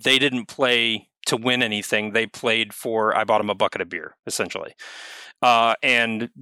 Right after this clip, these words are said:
th-, the goal was they were gonna get as high a score as they could. And if anybody beat their score,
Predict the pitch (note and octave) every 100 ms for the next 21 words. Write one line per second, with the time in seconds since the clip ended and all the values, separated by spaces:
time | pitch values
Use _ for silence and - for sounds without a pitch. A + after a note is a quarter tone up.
0 | A#2 - - A#2 A#2 C#3 B2 C#3+ D3+ C#3
1 | C3 A#2 A2+ C3 C3+ C3+ A#2+ A#2+ G#2+ -
2 | B2+ B2 - A#2 A2 G#2+ - A2 - A#2
3 | - - D3 D3 C3+ B2 G#2+ - D#3 -
4 | B2 B2+ C3 - - G3+ A2+ G2+